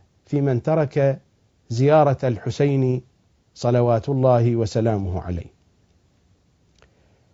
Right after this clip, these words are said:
جعلت فداك، ما تقول في من ترك زيارته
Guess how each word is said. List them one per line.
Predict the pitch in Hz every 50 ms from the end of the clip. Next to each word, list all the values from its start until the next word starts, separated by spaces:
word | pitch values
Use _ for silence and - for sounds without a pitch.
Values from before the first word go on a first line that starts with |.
| _ _
جعلت | - 123 160 170 214 240 202 - 220
فداك، | 196 - 208 202 180 196 156 101 - - - - _ _ _ _ _ _ _ _ _ _ _ _ _ _ _ _ -
ما | 131 165 220 226
تقول | 208 - 196 - - 190 180 165 143 127 117 104 - _ _ _ _ _ _ _ _ _ _ _
في | _ - 170 180 185
من | 180 170 165 156 147 131
ترك | - 180 185 196 185 165 -
زيارته | 165 143 123 131 147 165 180 180 165 143 123 - - 117 104